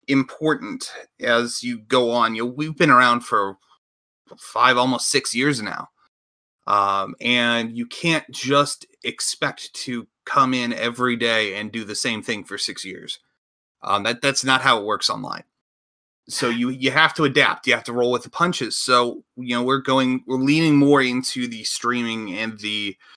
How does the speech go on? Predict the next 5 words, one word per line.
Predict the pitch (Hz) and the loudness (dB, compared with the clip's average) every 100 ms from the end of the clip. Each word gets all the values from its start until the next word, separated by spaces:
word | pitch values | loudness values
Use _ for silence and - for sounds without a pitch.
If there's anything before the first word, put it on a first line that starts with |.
| _ _ - | _ _ -2
the, | 104 98 95 90 85 _ | 2 2 0 -4 -12 _
just | - 113 - _ _ | -10 -10 -12 _ _
the | 98 | -10
video | 95 113 117 110 | -4 0 2 0
production. | 107 110 110 107 - 104 87 | -2 0 2 4 0 -6 -10